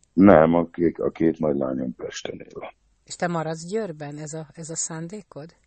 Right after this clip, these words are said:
Speaker 1: Hát figyelj, én már hetvenkét évesen nem szeretnék költözni.
Speaker 2: Hát van, aki Amerikába költözik ki.
Speaker 1: De én ahhoz már nem, már én, ö, először is nem ülök repülőre, mert félek, tehát,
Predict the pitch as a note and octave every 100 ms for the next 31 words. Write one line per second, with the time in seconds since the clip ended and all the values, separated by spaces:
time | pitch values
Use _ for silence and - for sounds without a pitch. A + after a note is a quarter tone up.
0 | _ _ _ _ - - - - B2+ F2
1 | F#2 F#2+ F#2+ A#2 - E2+ D#2 F#2+ - F2
2 | E2+ F2 G2 F#2 - C#2+ B1 C2+ - -
3 | B1+ B1+ - - - - - _ _ _
4 | F4 F#4+ F4 - A#3+ D3+ A#2 B2+ - C3
5 | C#3 - C#3 C3+ - C#3+ D3+ _ - D3+
6 | _ G2+ G#2+ G#2+ G#2+ G2 F2 F2 F2 F2
7 | D2 C#2+ C#2+ D2 D2+ D2+ D2+ D2+ D2+ E2
8 | E2+ D#2 C#2+ - D2+ D#2 C2 B1+ - C#2+
9 | - D#2+ D#2+ F2+ F#2+ C#2+ C#2 - C#2 C2+
10 | D#2 - C2 A#1+